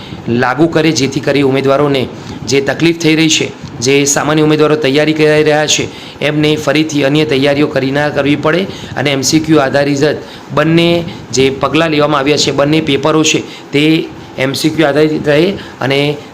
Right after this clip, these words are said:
પરીક્ષાની તૈયારી પણ વધારે કરવી ના પડે. દોસ્તો, YouTube પ્લેટફોર્મ તરફથી પણ હું પણ વિનંતી કરું છું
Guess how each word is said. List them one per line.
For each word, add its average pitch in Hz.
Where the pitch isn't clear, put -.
પરીક્ષાની 156
તૈયારી 143
પણ 147
વધારે 131
કરવી 120
ના 117
પડે. 110
દોસ્તો, 156
YouTube 139
પ્લેટફોર્મ 160
તરફથી 156
પણ 151
હું 139
પણ 147
વિનંતી 139
કરું 139
છું 185